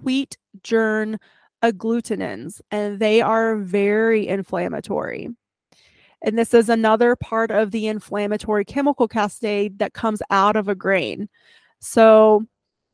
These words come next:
it's also called W G A. So we'll just call it that for simplicity's sake. But it's a protein found in the germ of the wheat,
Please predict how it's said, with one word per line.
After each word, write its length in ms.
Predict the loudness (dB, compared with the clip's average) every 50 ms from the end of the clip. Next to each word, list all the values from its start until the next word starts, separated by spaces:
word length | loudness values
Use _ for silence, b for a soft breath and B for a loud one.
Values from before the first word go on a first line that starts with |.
| _ _ _ _ -20 _ _
it's 160 | -6 0 2
also 340 | 4 4 4 4 2 0 0
called 460 | 0 0 2 4 4 4 4 2 2 -2 -2
W 340 | -2 -2 -2 -2 -2 -4 -4
G 240 | -6 -6 -8 -8 -6
A. 320 | -6 -6 -6 -6 -6 -8
So 260 | -8 -4 -2 0 2 2
we'll 240 | 2 0 0 -2
just 260 | -2 -4 -6 -8 -8 -10
call 240 | -8 -6 -4 -4
it 100 | -4 -2
that 260 | -2 -4 -4 -4 -8 -10
for 260 | -8 -6 -4 -4 -4
simplicity's 720 | -4 -4 -6 -4 -4 -4 -6 -4 -4 -4 -4 -4 -4 -6
sake. 380 | -6 -8 -8 -8 -10 -12 -16 b b b b b b b _
But 140 | 2 6 6
it's 140 | 6 6 6
a 60 | 2
protein 540 | 2 2 2 2 2 0 -2 -2 -2 -2 -2
found 360 | -2 0 0 2 2 2 2
in 120 | 0 0 0
the 80 | -2
germ 360 | -2 -2 0 0 0 2 2
of 160 | 0 -2 0 0
the 100 | -2 -2
wheat, 520 | 0 -4 -4 -4 -6 -8 -10 -12 -16 -18